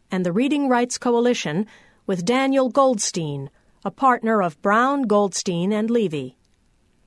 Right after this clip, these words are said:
"The last time I was in Phoenix, I was defending Mitch's deposition and Mark Mauer's deposition back-to-back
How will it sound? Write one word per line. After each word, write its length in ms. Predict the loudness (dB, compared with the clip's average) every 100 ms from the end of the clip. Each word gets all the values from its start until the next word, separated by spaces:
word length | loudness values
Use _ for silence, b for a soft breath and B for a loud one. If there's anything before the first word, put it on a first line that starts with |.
| _ _ _ _ -6
"The 100 | 0
last 300 | 2 2 0
time 260 | 0 2 4
I 100 | 2
was 160 | 0
in 120 | -2 -2
Phoenix, 580 | -2 0 -2 -2 -6 -2
I 120 | 0
was 200 | 0 0
defending 560 | -2 -2 0 2 2 2
Mitch's 340 | 0 -2 -2
deposition 840 | 0 0 0 0 -2 0 -2 -2 -2
and 180 | 0 2
Mark 320 | 4 2 2
Mauer's 460 | 2 4 4 2
deposition 720 | -2 -4 -2 -2 -2 -2 -2 0
back-to-back 800 | 2 0 -2 0 4 4 2